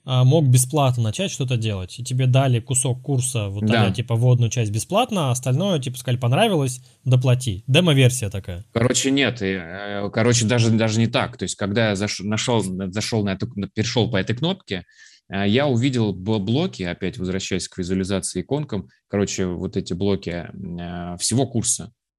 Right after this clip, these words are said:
Speaker 2: И я увидел, что из этих блоков мне уже сейчас два доступны. Хочешь? Поехали. Вот. И там было содержание курса и, как бы, ключевые вещи, с которых стоит начать. И я
Speaker 1: Во!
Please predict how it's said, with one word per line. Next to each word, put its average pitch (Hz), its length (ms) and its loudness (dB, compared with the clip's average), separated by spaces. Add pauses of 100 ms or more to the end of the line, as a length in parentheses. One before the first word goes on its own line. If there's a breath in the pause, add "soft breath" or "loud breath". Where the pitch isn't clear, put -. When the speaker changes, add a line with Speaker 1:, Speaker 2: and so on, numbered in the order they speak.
Speaker 2:
И 110 60 2
я 113 100 6
увидел, 151 320 2
что 101 340 -2
из 95 180 -4
этих 117 340 -4
блоков 110 400 -2
мне 107 140 2
уже 101 200 -2
сейчас 156 280 -4
два 101 200 -2
доступны. 92 560 -6 (600)
Хочешь? - 520 -6 (300)
Поехали. 90 580 0
Вот. 92 300 -2
И 113 60 -6
там 156 200 0
было 98 140 2
содержание 98 500 -2
курса 180 440 -6 (300 loud breath)
и, 190 160 -2
как 101 240 -4
бы, 95 120 -2
ключевые 117 500 2
вещи, 143 420 -4
с - 80 -8
которых 123 360 -4
стоит 113 280 -4
начать. 87 440 -6
И 101 80 -2
я 143 400 6
Speaker 1:
Во! 92 180 -8